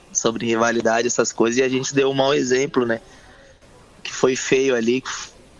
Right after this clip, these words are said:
foi mundialmente ali as imagens, tudo. Mas o que fica depois não, não vai, não vai adiante, né? Morre ali no campo, porque ali é um momento que tá todo mundo de cabeça quente. Mas eu acredito ali que meia hora depois que aquilo aconteceu, quando a gente já tava no vestiário,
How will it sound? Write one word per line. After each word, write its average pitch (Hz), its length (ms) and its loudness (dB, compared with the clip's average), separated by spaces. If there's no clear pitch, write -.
foi - 240 0
mundialmente 131 760 0
ali 120 160 2
as 120 140 -2
imagens, 117 500 -2
tudo. 113 340 -4
Mas 185 220 0
o 190 60 0
que 190 140 -4
fica 190 300 0
depois 185 400 0
não, 190 340 0
não 160 240 0
vai, 156 280 2
não 156 180 2
vai 156 140 2
adiante, 156 500 -2
né? 143 160 -2
Morre 139 400 0
ali 135 160 -2
no 139 120 -4
campo, 143 380 -2
porque 127 380 -2
ali 127 320 0
é 131 140 2
um 127 80 -4
momento 127 320 0
que - 60 -10
tá 127 120 0
todo 131 140 -2
mundo 131 100 -4
de - 80 -8
cabeça 123 360 0
quente. 123 420 -4
Mas 117 380 0
eu 123 80 4
acredito 123 480 0
ali 123 180 2
que 127 260 0
meia 139 300 2
hora 139 160 2
depois 131 340 2
que - 80 2
aquilo 123 260 0
aconteceu, 120 480 -2
quando 120 180 0
a 120 60 -2
gente 127 180 -6
já 123 100 2
tava 123 240 0
no 123 80 -2
vestiário, 120 540 0